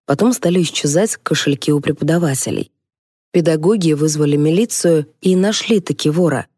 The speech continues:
Им оказался Сеня Клебанов, восьмиклассник из неблагополучной семьи. И хотя Сеня со слезами на глазах твердил: «Я не брал ничего, не брал»,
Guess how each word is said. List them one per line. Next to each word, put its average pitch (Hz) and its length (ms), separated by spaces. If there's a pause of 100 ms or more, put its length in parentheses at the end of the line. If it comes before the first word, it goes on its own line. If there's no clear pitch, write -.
(540)
Им 302 200
оказался 277 800
Сеня 247 400
Клебанов, 180 720 (340)
восьмиклассник 151 840
из 143 280
неблагополучной 143 880
семьи. 156 500 (680)
И 139 80
хотя 165 480
Сеня 165 420
со - 160
слезами 151 460
на 151 160
глазах 147 480
твердил: 151 580 (560)
«Я 131 260
не 170 140
брал 165 460
ничего, 135 500
не 160 300
брал», 180 760